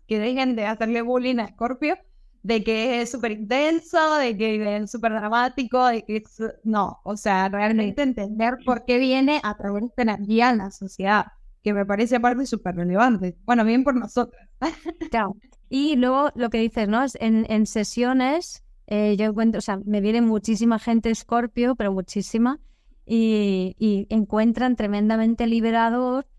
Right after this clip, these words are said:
Speaker 2: esa comprensión y cómo poder gestionar su energía. O sea, si conoces cómo funciona tu energía,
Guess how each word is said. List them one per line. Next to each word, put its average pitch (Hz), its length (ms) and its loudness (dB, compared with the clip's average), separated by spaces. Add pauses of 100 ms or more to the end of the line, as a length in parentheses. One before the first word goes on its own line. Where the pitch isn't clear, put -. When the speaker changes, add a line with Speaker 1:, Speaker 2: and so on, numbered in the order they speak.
(200)
Speaker 2:
esa 233 260 -2
comprensión 220 960 0 (540)
y 240 140 -8
cómo 240 360 0
poder 262 380 -2 (140)
gestionar 233 500 0
su 269 160 -4
energía. 247 640 -2
O 208 40 -4
sea, 202 140 -4
si 208 180 -8
conoces 240 720 -2
cómo 233 200 -2
funciona 247 380 -4
tu 254 100 -8
energía, 262 640 -4